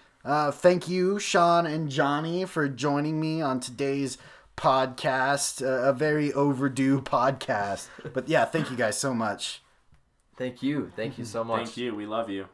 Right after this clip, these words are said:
Speaker 1: Oh, thank
Speaker 3: Thank you
Speaker 1: you.
Speaker 3: for having us.
Speaker 1: That was,
Speaker 2: Yeah.
Speaker 1: that was really, uh, enthusiastic.
Speaker 3: Sorry.
Speaker 1: <laughs>
Speaker 3: Do we need another take? Hold on.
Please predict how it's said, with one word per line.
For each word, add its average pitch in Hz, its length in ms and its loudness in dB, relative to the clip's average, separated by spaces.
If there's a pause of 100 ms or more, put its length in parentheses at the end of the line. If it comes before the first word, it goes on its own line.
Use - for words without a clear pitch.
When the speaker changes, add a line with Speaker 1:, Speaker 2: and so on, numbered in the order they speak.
(140)
Speaker 1:
Oh, 104 100 -6
thank 98 120 -6
Speaker 3:
Thank - 220 -6
you 95 60 -6
Speaker 1:
you. 92 60 -6
Speaker 3:
for 101 60 -6
having 101 320 -4
us. 101 220 -12
Speaker 1:
That 127 140 0
was, 113 160 -4
Speaker 2:
Yeah. 120 100 -6
Speaker 1:
that 120 180 -2
was 117 160 -6
really, 117 380 -4
uh, 98 280 -2
enthusiastic. 101 840 -8 (180)
Speaker 3:
Sorry. 220 360 8
Speaker 1:
<laughs> - 40 -8
Speaker 3:
Do 247 160 12
we 147 80 8
need 220 120 12
another 147 200 6
take? 143 260 0
Hold 123 160 -2
on. 101 160 0